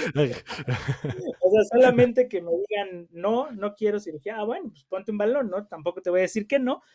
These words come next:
Speaker 2: pero no es lo que necesitas, ¿no?
Speaker 1: Ah, no es
Speaker 2: Entonces,
Speaker 1: poder de
Speaker 2: sí.
Speaker 1: convencimiento, pues es que es muy buena información, digo, finalmente
Speaker 2: <laughs>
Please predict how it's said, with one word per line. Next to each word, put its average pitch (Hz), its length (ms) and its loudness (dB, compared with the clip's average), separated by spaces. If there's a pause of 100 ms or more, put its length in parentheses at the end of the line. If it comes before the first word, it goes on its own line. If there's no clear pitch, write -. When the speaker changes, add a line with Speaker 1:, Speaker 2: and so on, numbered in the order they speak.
(280)
Speaker 2:
pero 160 240 2
no 170 220 -2
es 170 140 0
lo 165 120 2
que 147 120 -12
necesitas, 135 720 -12
¿no? 226 220 -4 (180)
Speaker 1:
Ah, 156 160 4
no 160 80 0
es 175 80 -2
Speaker 2:
Entonces, - 0 -
Speaker 1:
poder 160 160 2
de 147 80 2
Speaker 2:
sí. - 0 -
Speaker 1:
convencimiento, 98 520 -4
pues 113 120 -4
es - 40 -16
que 120 260 -2
es 113 120 -4
muy 123 140 -6
buena 120 200 -4
información, 101 540 -10
digo, 92 240 -10
finalmente 101 760 -6 (160)
Speaker 2:
<laughs> - 40 -20